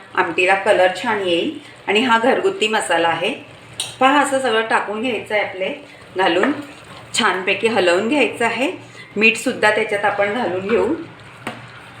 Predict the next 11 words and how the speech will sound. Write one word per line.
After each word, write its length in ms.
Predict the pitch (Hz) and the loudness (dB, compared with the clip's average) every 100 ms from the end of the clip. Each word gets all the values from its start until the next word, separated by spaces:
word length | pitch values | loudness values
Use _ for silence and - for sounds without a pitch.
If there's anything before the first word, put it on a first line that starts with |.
| - - - - - | -20 -20 -20 -18 -4
म्हणजे 180 | 196 | 0
मीठसुद्धा 600 | 214 208 214 - 226 208 220 | 2 4 2 0 0 2 2
शिजतं 420 | 254 208 - 196 220 | 0 -2 0 2 4
हे 200 | 208 190 | 2 2
मसाल्यामध्ये, 760 | 196 175 180 185 190 170 214 - - - - - | 0 0 2 2 0 0 -2 -4 -12 -18 -18 -4
त्याच्यामुळे 420 | 190 196 196 196 | 0 0 0 -2
त्याला 320 | 196 185 190 - - - - | 0 2 2 0 -8 -18 -4
चांगली 280 | 214 185 190 | -2 0 0
चव 320 | 208 220 180 | 0 4 4
येते 520 | 214 208 - 180 277 - - - | 6 2 2 0 0 -8 -14 -8
मिठामुळे 600 | 185 185 - 175 175 170 | -4 -4 0 0 2 0